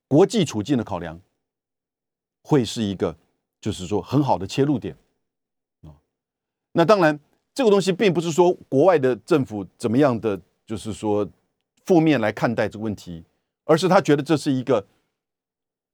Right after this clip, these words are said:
可以去对台湾在政策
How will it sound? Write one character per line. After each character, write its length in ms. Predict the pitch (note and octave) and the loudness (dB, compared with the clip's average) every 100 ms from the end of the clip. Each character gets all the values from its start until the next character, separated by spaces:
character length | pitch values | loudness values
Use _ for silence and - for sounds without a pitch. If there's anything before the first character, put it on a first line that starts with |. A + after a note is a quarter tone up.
| _ - | _ 0
可 140 | D3+ | 2
以 120 | C#3 | 2
去 280 | G#2+ C#3 B2 | 0 -2 -2
对 200 | - C#3 | -2 -2
台 180 | A2+ A2+ | 2 0
湾 280 | B2+ C3 C3 _ _ | 2 -2 -6 _ _
在 160 | C#3+ A#2+ | -2 0
政 240 | F#3 C3 | 2 0
策 320 | - C#3 A2+ | 2 0 0